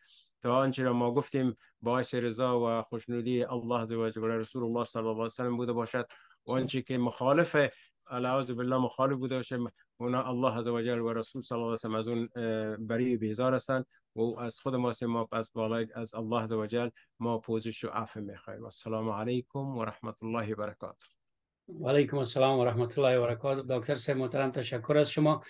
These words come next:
Speaker 2: بیننده های عزیز و گرامی، از توجهتان، از اینکه با ما بودین تا این لحظات، اه، سپاسگزار هستیم. امیدوار هستیم صحبت های دکتر صاحب، موضوعی که ما مطرح کردیم، برای شما مفید واقع شود، انشاءالله که می‌شه.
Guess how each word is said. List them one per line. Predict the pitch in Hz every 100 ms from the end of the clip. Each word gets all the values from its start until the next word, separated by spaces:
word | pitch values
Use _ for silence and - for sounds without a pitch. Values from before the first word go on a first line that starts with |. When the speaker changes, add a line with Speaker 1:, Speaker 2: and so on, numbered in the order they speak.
| - - -
Speaker 2:
بیننده | 147 151 143
های | 160 160
عزیز | 147 127 143 143
و |
گرامی، | 123 127 123 131 147 147
از | 131 113
توجهتان، | 123 117 113 131 131 120 135 127
از | 117 117
اینکه | 120 120
با | 117
ما | 117 131
بودین | 127 120 123 117
تا | 120
این | 120
لحظات، | 120 113 110 123 120 - - - _ -
اه، | 127 120
سپاسگزار | 113 - - 113 117 113 117 123 139
هستیم. | 135 143 127
امیدوار | 120 117 123 123
هستیم | - 131
صحبت | 117 - 120 113 127
های | 120
دکتر | 117 113 139
صاحب، | 113 135 123
موضوعی | 117 113 117 120 117
که |
ما | 127
مطرح | 117 110 - 131
کردیم، | 139 135 120 - - - - -
برای | 127 117
شما | 123 127 123
مفید | 113 131 135
واقع | 127 117 143
شود، | 127 143
انشاءالله | 131 120 135 123 113
که | 117
می‌شه. | 117 143 - 151